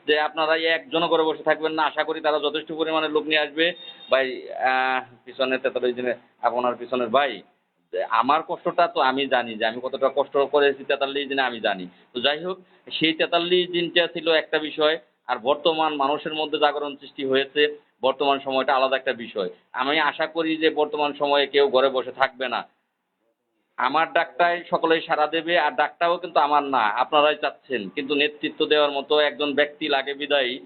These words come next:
আমি আপনাদের অনুমতি সাপেক্ষে সাতচল্লিশ হাজার গ্রাম পুলিশের মধ্যে, ইয়াং জেনারেশনের মধ্যে, Facebook যারা ব্যবহার করে তাদের মধ্যে গণজাগরণের সৃষ্টি হয়েছে, তারা ঢাকাতে আন্দোলন চাচ্ছে।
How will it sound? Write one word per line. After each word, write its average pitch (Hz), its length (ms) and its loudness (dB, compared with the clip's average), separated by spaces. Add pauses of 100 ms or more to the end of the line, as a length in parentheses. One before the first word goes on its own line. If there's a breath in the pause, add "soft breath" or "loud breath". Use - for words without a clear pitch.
(260 loud breath)
আমি 143 360 0
আপনাদের 139 420 0
অনুমতি 147 600 0 (200)
সাপেক্ষে 143 580 -4 (480)
সাতচল্লিশ 165 480 -4
হাজার 165 180 2
গ্রাম 156 280 -2
পুলিশের 156 320 -6
মধ্যে, 156 540 2
ইয়াং 147 320 -2
জেনারেশনের 151 580 0
মধ্যে, 147 460 0
Facebook 139 420 0 (500)
যারা 139 160 2
ব্যবহার 143 360 -2
করে 151 180 -4
তাদের 147 300 0
মধ্যে 147 340 0
গণজাগরণের 139 800 0
সৃষ্টি 139 280 -4
হয়েছে, 147 300 2
তারা 135 300 2
ঢাকাতে 135 440 -2
আন্দোলন 135 520 -2
চাচ্ছে। 160 560 0